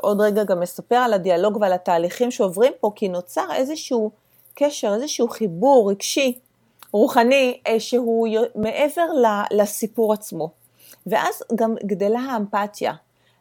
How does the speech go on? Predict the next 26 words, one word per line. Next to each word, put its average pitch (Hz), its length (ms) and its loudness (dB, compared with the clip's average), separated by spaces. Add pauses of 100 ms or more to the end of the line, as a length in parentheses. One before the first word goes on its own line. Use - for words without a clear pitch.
ואנחנו 190 320 -2
גם 196 140 0
מלמדים 196 500 -2
זוגות 220 500 0
איך 247 220 -6
לדבר 240 460 0
בשפה 233 640 -4 (440)
שהיא 202 500 -4 (140)
חיובית 202 580 -4
ושהיא 214 380 -2
בונה. 185 360 -2
זה 220 160 2
המקום 262 400 -2
ההתכוונותי. 202 880 -2 (360)
אני 196 140 0
מתכוונת 208 720 -2
למה 208 240 -2
שאני 233 300 -2
רוצה, 185 300 0
כי 240 120 -4
אם 247 80 -6
אני 262 200 -4
אאשים 247 360 -2
אותך 269 280 -2 (680)
ואעליב 196 440 4
אותך, 277 300 -2